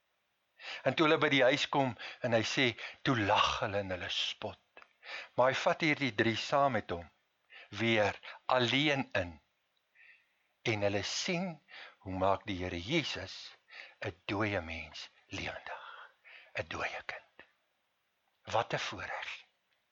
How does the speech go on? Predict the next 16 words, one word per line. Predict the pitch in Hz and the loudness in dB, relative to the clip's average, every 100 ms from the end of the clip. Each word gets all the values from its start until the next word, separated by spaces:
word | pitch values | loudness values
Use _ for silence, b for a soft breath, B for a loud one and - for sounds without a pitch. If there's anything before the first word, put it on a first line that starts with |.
| _ _ _ _ _ B B B | _ _ _ _ _ B B B
Die | 185 170 | 0 4
volgende | 269 262 226 220 | 6 6 6 6
wat | 185 175 | 6 4
hulle | 175 160 | 4 2
sien, | - - 208 127 101 B B | 2 2 2 2 -2 B B
weer | 151 208 247 | 4 6 6
hierdie | 214 151 143 120 | 6 6 4 2
drie, | 143 135 B B | 2 2 B B
is | 165 175 | 2 2
op | 156 | 2
die | - | 2
berg | 135 170 - | 4 2 2
van | - 190 | 4 2
verheerliking. | - 180 180 196 196 - 196 110 - _ _ _ _ B B B B B | 2 0 4 4 2 2 0 -2 -10 _ _ _ _ B B B B B
Hoe | 160 185 | 4 6
hierdie | 185 220 214 226 240 233 - | 6 6 6 6 6 4 -2